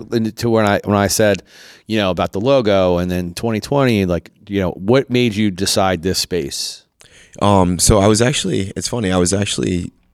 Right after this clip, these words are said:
Speaker 2: subleasing from a gym that was here called, uh, Tone Zone. And it's where I met Dave and Bart and Frank and, um,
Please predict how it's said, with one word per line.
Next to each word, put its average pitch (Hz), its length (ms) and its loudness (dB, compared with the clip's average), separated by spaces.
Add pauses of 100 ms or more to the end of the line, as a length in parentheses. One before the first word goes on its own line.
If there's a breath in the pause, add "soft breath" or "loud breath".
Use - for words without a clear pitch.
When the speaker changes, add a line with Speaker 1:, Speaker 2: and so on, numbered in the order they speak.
(380)
Speaker 2:
subleasing 92 640 -2
from 82 200 -4
a 82 40 -2
gym 80 380 -6 (420)
that 87 100 -8
was 82 140 -6
here 82 240 -2
called, 80 280 -8
uh, 78 140 -6
Tone 104 260 -2
Zone. 78 260 -4 (420 loud breath)
And 85 220 -6
it's 85 100 -14
where 92 100 2
I 87 40 0
met 85 220 -4
Dave 85 380 -4
and 80 160 -8
Bart 82 360 -6 (100)
and 82 120 -12
Frank 82 520 -10 (340 soft breath)
and, 80 320 -10
um, 82 380 -10